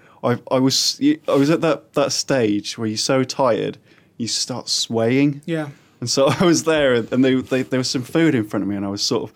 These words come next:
Speaker 1: of swaying about, <laughs> not quite with it. Some people may have been talking to me.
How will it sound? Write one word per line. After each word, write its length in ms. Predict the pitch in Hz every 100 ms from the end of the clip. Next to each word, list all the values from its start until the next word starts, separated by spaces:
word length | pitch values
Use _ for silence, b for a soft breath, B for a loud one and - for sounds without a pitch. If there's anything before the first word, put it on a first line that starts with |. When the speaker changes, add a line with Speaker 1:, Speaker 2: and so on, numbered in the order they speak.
| -
Speaker 1:
of 120 | -
swaying 760 | - - - 127 123 120 113
about, 480 | 110 113 107 101 104 _ -
<laughs> 140 | -
not 320 | 156 156 202 -
quite 320 | 180 147 160
with 160 | 147 117
it. 140 | - B B B -
Some 260 | - 160
people 280 | 160 170 156
may 240 | 143 139 135
have 140 | 127
been 140 | 135
talking 420 | 117 127 120 127 104
to 120 | -
me. 160 | 101